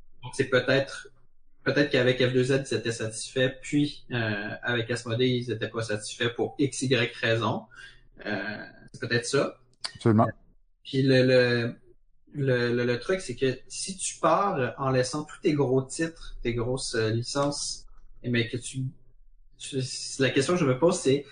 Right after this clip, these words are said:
Speaker 1: c'est plutôt que de partir de son côté, puis d'aller partir un nouveau truc,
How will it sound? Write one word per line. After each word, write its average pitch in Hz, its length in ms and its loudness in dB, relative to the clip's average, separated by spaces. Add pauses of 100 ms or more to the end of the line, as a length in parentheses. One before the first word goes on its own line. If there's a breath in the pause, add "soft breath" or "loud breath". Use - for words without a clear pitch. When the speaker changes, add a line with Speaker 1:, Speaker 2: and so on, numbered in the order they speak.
(1400 loud breath)
Speaker 1:
c'est - 260 -12
plutôt 180 240 4
que - 80 2
de - 40 2
partir 185 520 0 (100)
de 135 140 4
son 139 180 0
côté, 147 560 4 (180)
puis 135 120 -4
d'aller 127 200 4
partir 147 340 0
un 135 80 2
nouveau 123 260 0
truc, - 560 -4